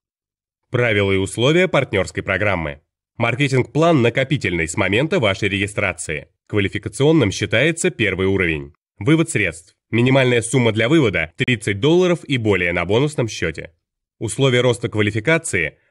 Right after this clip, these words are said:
объём личных инвестиций и общий объём привлечённых инвестиций в первом поколении. Особенности партнёрской программы. Минимальная сумма инвестиций для создания постоянно растущего источника дохода — пятнадцать долларов. Нет необходимости подтверждать квалификацию.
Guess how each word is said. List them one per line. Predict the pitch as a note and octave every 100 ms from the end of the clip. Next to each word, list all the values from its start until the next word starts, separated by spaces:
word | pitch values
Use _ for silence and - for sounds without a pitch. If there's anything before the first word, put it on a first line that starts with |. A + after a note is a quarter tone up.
| _
объём | A#2 G2+ A#2 A#2+
личных | A#2+ A#2 G#2+
инвестиций | G#2+ G2 - C#3+ D#3+ - G3+
и | - G#2
общий | A#2+ C3 C3+
объём | G#2 G#2+ C#3+
привлечённых | D3+ A2 G2 G#2+ G2+ G#2+
инвестиций | G2 F2+ - D#3 - F#3+
в | -
первом | G#2 F#2 F#2
поколении. | E2 F#2+ F#2 F2+ D#2+ D2+ D2 _ _ _ _ _
Особенности | G2 F#2 A2+ A2+ D3 F3+ F3
партнёрской | F3 G#2+ F#2+ E2+ - F2
программы. | G2 G#2 A#2 F#2+ D2 C#2 _ _ _
Минимальная | G#2+ A2+ A2+ A#2 G#2+ G#2+
сумма | - A#2 G2+
инвестиций | G2 G2+ - D3 C#3 G#2+
для | G2
создания | G#2 A2 A2 G#2+ G#2
постоянно | G#2 A2 A2+ A2+ A#2 G#2+
растущего | G2+ G2+ B2 - G#2 G2+
источника | - G#2+ - F#2+ F#2+
дохода — | F2+ D#3 D3 D#2+ -
пятнадцать | G2 A2 G#2 F#2+ G#2 F#2+
долларов. | A#2+ G#2 D#2 D2 _ -
Нет | G#2+ A#2 D3
необходимости | D#3+ D3+ B2+ G#2+ B2+ E3 F3
подтверждать | E3+ - G#2 F#2 F#2+
квалификацию. | - G#2 G2 G#2 C3 B2 - D#2 C#2